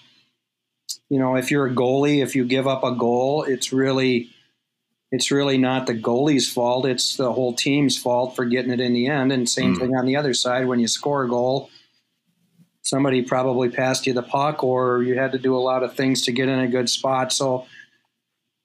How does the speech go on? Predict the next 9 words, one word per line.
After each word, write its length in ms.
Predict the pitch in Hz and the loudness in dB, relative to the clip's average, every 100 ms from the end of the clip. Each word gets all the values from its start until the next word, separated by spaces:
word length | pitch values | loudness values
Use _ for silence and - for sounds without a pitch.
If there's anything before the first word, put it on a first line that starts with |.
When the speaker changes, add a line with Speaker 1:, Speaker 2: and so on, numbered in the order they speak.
| - | -4
Speaker 1:
you 120 | 131 | 0
rely 340 | 131 135 143 | 2 2 2
a 80 | 143 | 2
lot 240 | 135 135 131 | 2 2 2
on 120 | 123 | 0
your 100 | 117 | 0
teammates. 800 | - 135 123 120 110 - - - - _ _ - | 0 0 0 0 -2 -4 -6 -8 -20 _ _ -4
Speaker 2:
Yeah. 300 | 135 127 127 | 0 2 2
Speaker 1:
And 260 | 120 117 | 2 0